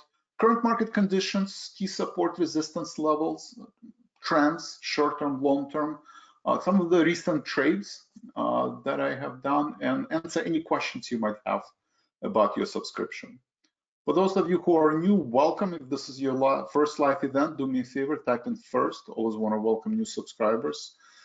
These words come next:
This is my brief bio as Executive Vice President, Head of Technology at Options Express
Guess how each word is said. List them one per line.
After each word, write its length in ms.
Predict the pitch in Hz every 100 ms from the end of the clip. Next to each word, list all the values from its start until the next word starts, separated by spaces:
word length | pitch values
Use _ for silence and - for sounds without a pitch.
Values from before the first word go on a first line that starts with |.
| _ _
This 120 | 196
is 60 | 202
my 140 | 208
brief 240 | 202 196 -
bio 240 | 180 185
as 100 | 165
Executive 320 | 156 170 175
Vice 220 | 160 160 -
President, 440 | 156 143 - 147
Head 120 | 143
of 100 | 135
Technology 540 | - - 123 131 135 127
at 100 | 120
Options 340 | 120 - 113
Express 680 | 110 - - - 170 -